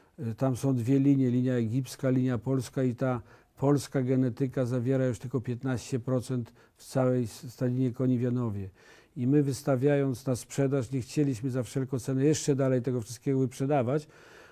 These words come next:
chociaż, y, sprzedaliśmy, y, po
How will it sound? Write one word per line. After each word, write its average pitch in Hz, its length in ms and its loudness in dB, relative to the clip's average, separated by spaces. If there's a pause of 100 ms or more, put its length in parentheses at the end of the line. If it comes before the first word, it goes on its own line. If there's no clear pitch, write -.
chociaż, 175 720 0
y, 151 300 2
sprzedaliśmy, 147 1040 2 (500)
y, 123 460 -2 (120)
po 135 340 0